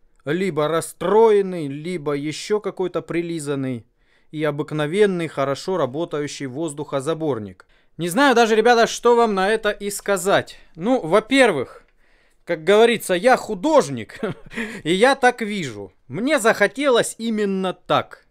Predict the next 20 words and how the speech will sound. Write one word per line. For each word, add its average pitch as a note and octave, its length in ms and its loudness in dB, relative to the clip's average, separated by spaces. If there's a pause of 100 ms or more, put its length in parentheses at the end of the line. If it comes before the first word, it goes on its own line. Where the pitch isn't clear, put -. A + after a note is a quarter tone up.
(720)
Понимаете? D#3 600 -8 (140)
Хотелось C3+ 500 -6
немножечко C3 480 -8
воплотить C3+ 600 -6 (340)
стиль C#3+ 500 -6
болидов C3 560 -2
Формулы B2+ 560 -2
один G3+ 420 -4 (840)
в A#2 140 -8
этом E3+ 280 -2
самолете. A2 760 -8 (180)
Потому E3 260 -6
что D3+ 140 -6
когда-то G3+ 580 -4
мне C3 240 -6
очень E3+ 300 -8
нравился D3+ 560 -4
этот C3 380 -10
вид A#2+ 180 -10
гонок. G2+ 500 -14